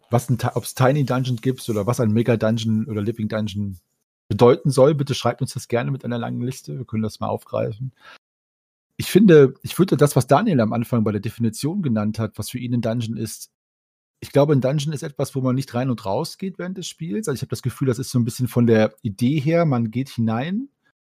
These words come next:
und arbeitet den durch und hat den dann gelöst, egal was das Ziel dann ist. Und das finde ich als Dungeon so per Definition in sich geschlossenen Abschnitt so ein bisschen. Also wenn man jetzt ein Abenteuer hat und da ist eine Burg und man besucht die Burg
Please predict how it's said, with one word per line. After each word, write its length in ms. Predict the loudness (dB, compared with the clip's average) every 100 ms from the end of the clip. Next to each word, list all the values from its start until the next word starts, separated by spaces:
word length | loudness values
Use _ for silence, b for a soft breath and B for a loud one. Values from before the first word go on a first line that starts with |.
| _ _
und 200 | -2 2
arbeitet 420 | 4 6 4 2
den 100 | -2
durch 240 | 0 0 0
und 60 | -2
hat 100 | 0
den 80 |
dann 200 | 0 0
gelöst, 840 | 4 6 8 8 6 0 -2 -14 -20 -10
egal 380 | 0 4 4 2
was 100 | -2
das 180 | -6
Ziel 160 | -2 -2
dann 200 | 0 -2
ist. 300 | -4 -12 -20 _ _ _ _ -6
Und 140 | 0
das 160 | 0 0
finde 220 | -2 -2
ich 180 | -2 -2
als 140 | -2
Dungeon 380 | 0 0 0 -2
so 100 | -2 -2
per 120 | -2 -4
Definition 640 | -4 -2 -2 0 0 0
in 220 | 0 0
sich 200 | -2 -4
geschlossenen 520 | -6 -4 -4 -2 -2 -4
Abschnitt 520 | -6 -10 -10 -12 -12
so 140 | -12
ein 100 | -12
bisschen. 440 | -12 -16 -14 -12 -4
Also 300 | 2 2 2 B B B
wenn 100 | 4
man 100 | 6
jetzt 160 | 4 4
ein 40 |
Abenteuer 380 | 2 4 4 6
hat 140 | 4 2
und 60 |
da 80 | -2
ist 160 | -2 -4
eine 80 |
Burg 300 | 0 0 2
und 60 | 2
man 120 | 2
besucht 340 | 0 -4 -8 -10
die 60 |
Burg 500 | -2 0 2 0 -4